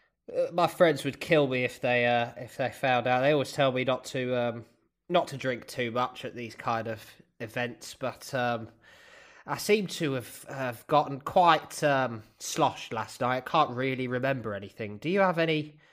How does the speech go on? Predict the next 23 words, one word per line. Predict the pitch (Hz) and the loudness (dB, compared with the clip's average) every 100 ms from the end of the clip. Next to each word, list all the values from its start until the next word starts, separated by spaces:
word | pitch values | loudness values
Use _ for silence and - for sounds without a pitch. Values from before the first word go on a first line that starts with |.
| _ - | _ -2
after | 190 - 190 | -2 0 0
we | |
sat | 185 - 175 - | 2 4 2 4
down | 151 135 131 120 | 2 4 2 -2
for | - | -6
dinner | 123 131 120 113 | -2 0 0 -2
and | 110 | -6
started | - 123 110 113 | -2 0 0 -4
drinking | 123 110 - 110 | -6 -6 -8 -8
wine, | 110 107 104 110 | -4 -4 -4 -8
do | 110 | -6
you, | 147 160 156 - _ _ _ _ _ _ _ | -4 -4 -8 -14 _ _ _ _ _ _ _
do | - | -2
you | 175 | 0
have | 165 | 0
any | 165 165 | 0 2
idea | 160 160 165 | 0 2 0
what | 156 156 - _ | 2 -2 -6 _
sort | - 160 | -8 -8
of | - | -4
happened | 165 - 151 151 | -6 -6 -6 -6
after | 147 - | -8 -8
then? | 151 160 | -6 -8